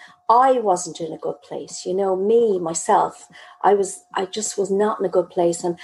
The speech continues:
I kind of gotten very cynical and very much, "Oh, I don't believe in anything anymore," and,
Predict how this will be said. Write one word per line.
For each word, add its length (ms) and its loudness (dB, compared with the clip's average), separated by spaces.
I 80 2
kind 360 0
of 140 0
gotten 320 2
very 260 4
cynical 600 0
and 160 0
very 300 4
much, 300 -4
"Oh, 300 0
I 60 -4
don't 200 2
believe 300 2
in 80 2
anything 500 2
anymore," 640 -2
and, 160 -8